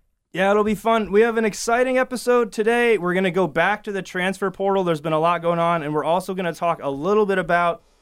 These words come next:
some of the players on the men's side that have been looking towards the N B A draft, because there's been a lot of those guys retaining their eligibility and moving forward, you know, with their careers. But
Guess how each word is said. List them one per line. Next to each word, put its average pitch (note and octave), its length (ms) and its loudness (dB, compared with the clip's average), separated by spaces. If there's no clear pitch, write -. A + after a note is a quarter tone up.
some F3 220 -6
of E3 120 -2
the D3 200 0
players F3+ 320 -2
on D#3+ 80 0
the C#3+ 80 0
men's E3+ 400 0
side E3 300 0
that D3+ 80 -4
have C#3+ 100 -6
been C#3+ 140 -6
looking D3+ 220 -8
towards D3+ 260 -4
the C3+ 160 -4
N D#3 160 -4
B D#3 160 2
A C#3+ 100 4
draft, C#3 500 -2
because C3+ 220 -12
there's C3 160 -12
been C#3 120 -12
a C3 60 -8
lot C#3+ 220 0
of B2+ 80 -8
those C#3 220 -2
guys C3 320 -2
retaining D#3 420 -4
their C#3+ 140 0
eligibility C#3 680 -2
and C3 260 -2
moving D3 300 2
forward, D3 500 2
you C#3 140 -8
know, C3 80 -6
with B2+ 100 -10
their C#3 140 -6
careers. D3 480 -2
But G#3 320 2